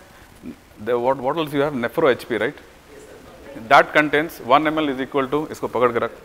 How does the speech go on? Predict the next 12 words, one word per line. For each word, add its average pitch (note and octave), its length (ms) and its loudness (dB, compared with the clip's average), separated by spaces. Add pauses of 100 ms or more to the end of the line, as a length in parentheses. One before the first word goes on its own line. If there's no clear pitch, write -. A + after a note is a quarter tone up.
(420)
one B2+ 320 0
M D3 120 0
L C#3 100 0
is C3 120 -4
equal C3 180 -4
to C#3 100 -2
two D3 200 -4
kilocalories. F#2+ 640 -4 (480)
Okay? C3+ 200 -6 (380)
So C#3 80 -2
for D#3+ 280 2
example, D#3 460 0